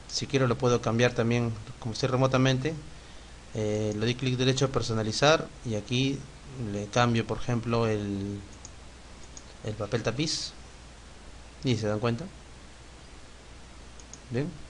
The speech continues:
Cierro. Entonces vemos que está ahí. Eh, ¿qué podemos hacer ahora con, ya que la, esa máquina está en red,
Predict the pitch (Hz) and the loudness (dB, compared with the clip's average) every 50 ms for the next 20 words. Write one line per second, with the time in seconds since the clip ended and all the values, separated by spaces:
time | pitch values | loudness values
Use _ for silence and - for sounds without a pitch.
0 | - - - - - - - - - - - - - - - - - - - - | -14 -16 -16 -16 -16 -16 -18 -16 -16 -16 -16 -16 -18 -18 -18 -18 -18 -18 -18 -18
1 | - - - - - - - - - - - - - - - - - - - - | -18 -18 -18 -18 -18 -18 -18 -18 -18 -18 -18 -18 -18 -18 -16 -16 -16 -16 -16 -16
2 | - - - - - - - - - - - - - - - - - - - - | -18 -18 -18 -18 -16 -16 -16 -16 -16 -16 -18 -16 -16 -16 -16 -16 -16 -16 -16 -16
3 | - - - - - - - - - - - - - - - - - - - - | -16 -16 -16 -16 -16 -16 -16 -18 -18 -18 -16 -16 -16 -16 -16 -16 -16 -16 -16 -16
4 | - - - - - 120 107 123 139 165 - - - - - - - - - - | -14 -10 -8 -2 0 0 0 0 -2 -6 -8 -14 -16 -18 -16 -16 -16 -16 -16 -16
5 | - - - - - - - - - - - - - - - - - - - - | -16 -16 -16 -16 -18 -18 -18 -18 -18 -18 -18 -18 -18 -16 -16 -16 -16 -16 -16 -16
6 | - - - - - - - - - - - - - - - - - - - - | -16 -18 -18 -18 -18 -18 -18 -18 -16 -16 -16 -16 -16 -18 -16 -16 -16 -16 -16 -16
7 | - - - 120 113 110 113 113 113 127 127 127 127 127 - - 113 107 107 107 | -16 -4 -2 -2 0 0 0 2 4 6 6 6 6 4 2 2 2 2 2 2
8 | - - 113 107 107 104 - - - - - - - - - - 127 120 117 117 | 0 0 0 0 0 -4 -8 -14 -16 -16 -16 -16 -16 -14 -4 0 2 4 4 4
9 | 117 113 110 110 110 110 110 107 101 - - - - - - - - - - - | 4 4 4 4 2 0 0 -2 -4 -6 -10 -14 -16 -16 -16 -16 -18 -18 -2 2
10 | - 170 175 196 190 196 190 185 170 147 - 175 170 165 156 151 151 147 131 131 | 4 6 6 8 8 8 8 8 6 6 8 8 8 8 8 8 6 6 6 6
11 | 127 123 120 117 113 110 110 110 113 117 113 127 131 131 139 127 120 117 110 113 | 6 6 4 4 2 2 0 0 0 4 6 6 6 8 8 8 8 6 6 2
12 | 107 113 107 110 110 117 123 - 127 123 120 - 123 117 117 - 127 120 113 110 | 0 0 2 2 2 2 2 2 2 2 2 4 2 0 2 2 2 4 4 2
13 | 110 104 110 104 | 2 2 2 0